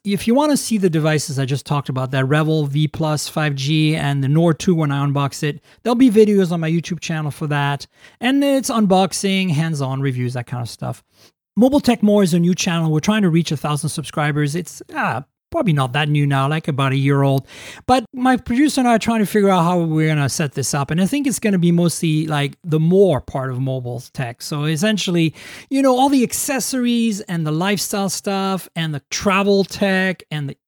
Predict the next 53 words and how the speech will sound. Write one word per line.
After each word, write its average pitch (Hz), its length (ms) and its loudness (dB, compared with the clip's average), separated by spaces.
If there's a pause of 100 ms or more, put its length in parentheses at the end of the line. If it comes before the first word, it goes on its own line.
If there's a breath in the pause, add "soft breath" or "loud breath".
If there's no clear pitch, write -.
(120)
car 202 360 -2
tech 185 600 -2 (500 loud breath)
and, 180 460 0
uh, 175 240 2
home 214 240 6
automation, 180 500 2
that 147 140 -2
kind 147 180 -4
of 135 60 -4
stuff. - 320 -6
Whatever 247 280 2
we 226 120 4
get 196 120 2
our 175 140 0
hands 165 300 0
on, 147 400 -2 (380 soft breath)
time 233 240 2
permitting. 156 420 2
Right 151 120 2
now, 151 120 0
it's 135 140 -4
been 143 160 -2
really 139 200 2
hard 135 240 2
to 143 80 -2
get 131 160 -2
the 135 80 -6
channel 135 300 -2
off 127 140 -4
the 131 80 -8
ground 123 280 -2
because 127 280 -4
we 135 100 -2
just 127 220 -8
have 131 200 -8
so - 240 0
much 170 260 0
going 151 200 0
on 143 160 2
with 131 100 0
just 131 260 -2
the 143 80 -4
main 135 280 0
stuff. 120 420 -8 (540 loud breath)
But 208 240 2 (140)
stay - 260 2
tuned, 202 340 4
and 185 160 2
we'd 202 120 2
appreciate 190 600 0
you 160 140 0
subscribing 143 720 -4
anyway. 127 600 -4